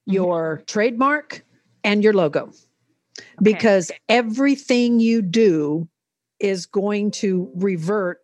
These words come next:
Speaker 2: around those things.
Speaker 1: Yes.
Speaker 2: Every bank account you open, every piece of marketing that you do, whatever products you <laughs> decide to sell, I'd say those three.
Speaker 1: I love that. And what you will say, someone who is already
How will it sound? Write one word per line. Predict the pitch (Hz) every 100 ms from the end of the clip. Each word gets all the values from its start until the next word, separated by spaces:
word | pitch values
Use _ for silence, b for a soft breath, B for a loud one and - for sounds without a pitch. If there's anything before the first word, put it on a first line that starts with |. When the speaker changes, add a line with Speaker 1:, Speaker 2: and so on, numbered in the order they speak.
| _
Speaker 2:
around | 190 175 180 180 185 180 180 160 _
those | 170 170 170 -
things. | 196 185 160 - _ _ _ -
Speaker 1:
Yes. | 175 214
Speaker 2:
Every | 180 165 139
bank | 220 254
account | 285 - 269 269 -
you | 262
open, | 247 240 247 240 240 B B
every | 165 165
piece | 185 180 156
of | 143
marketing | 156 277 294 285 277 262
that | 247 -
you | 220
do, | 233 233 226
whatever | 226 180 160 143
products | 131 - 254 311 302 -
you | 277
<laughs> | -
decide | - 269 226
to | 233
sell, | 220 - 208 208 208 202 B B B B B _ _ - -
I'd | 233 240
say | 330 294
those | 269 262 -
three. | 208 262 214 110 _ _ _ _ -
Speaker 1:
I | 185
love | 196 196
that. | 185 170
And | 226 220
what | 226 254
you | 269
will | 247 247
say, | 247 208
someone | 214 214 208 214 214
who | 202
is | 196
already | - 196 202 214 214 208